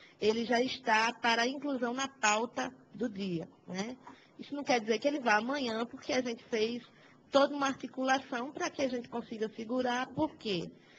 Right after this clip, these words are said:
Porque a gente sabe que o texto que foi apresentado depois de um, longas discussões ao longo desses treze anos, que é o primeiro P L de dois mil, é, ele tem um texto que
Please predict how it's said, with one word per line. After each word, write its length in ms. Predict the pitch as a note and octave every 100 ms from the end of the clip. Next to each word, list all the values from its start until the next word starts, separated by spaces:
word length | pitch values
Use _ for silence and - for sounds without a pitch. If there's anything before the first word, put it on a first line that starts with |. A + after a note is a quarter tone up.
| A#3+ -
Porque 400 | A#3 C4+ B3 C4+ A#3+ A#3+ B3+
a 40 |
gente 240 | C4 C4 -
sabe 300 | A#3 A3 A#3
que 160 | B3
o 40 | B3
texto 480 | - C4 D4 D4 B3+
que 120 | A#3
foi 140 | A#3
apresentado 640 | G#3 G#3 G#3 G#3 G3 G3 F3+
depois 400 | G3 G3 G3+ F#3+
de 120 | G3+
um, 180 | G3 F#3+ - - -
longas 340 | A3 B3+ B3
discussões 680 | A3+ - - G#3 G#3 G3+ G3+
ao 120 | F#3+
longo 280 | G3 G3+ G3
desses 320 | G3 G3+ G3 - - - - _ -
treze 420 | G#3 A#3 G#3+ G3
anos, 560 | F#3 G#3 G3 F3+ - -
que 100 | F#3+
é 60 | F3+
o 220 | F3+ - -
primeiro 460 | F#3+ G#3 G#3 A3+
P 160 | A#3 G#3+
L 200 | G3 G3
de 160 | F3 F#3+
dois 240 | G3 G3
mil, 320 | G3 G#3 A#3 - C#4+ - - - -
é, 340 | - G3 F#3+ F#3 G#3
ele 220 | A#3 B3 C#4
tem 300 | - C4+ C#4+
um 80 |
texto 640 | E4 C#4+ A#3+ D4 - - F4 -
que 440 | - C#4+ C#4 D4